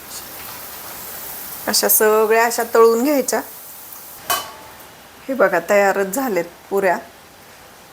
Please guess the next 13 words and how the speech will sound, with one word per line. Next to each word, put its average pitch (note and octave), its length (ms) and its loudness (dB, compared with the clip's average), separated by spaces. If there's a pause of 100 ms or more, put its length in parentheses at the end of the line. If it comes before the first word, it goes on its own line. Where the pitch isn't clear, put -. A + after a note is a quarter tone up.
(320)
बघू G3 200 2
शकता G3+ 360 0
किती G#3+ 320 -4
छान G3+ 580 -2 (460)
पुऱ्यांना G3 380 0
कलर G3 360 0
आलाय F#3+ 260 -2 (960)
आणि F#3+ 540 -4
मस्त F#3+ 480 -2
अशा F#3+ 360 2 (640)
खुसखुशीत G3+ 580 -2 (120)
पुऱ्या G#3 240 6
झालेत. G3 340 0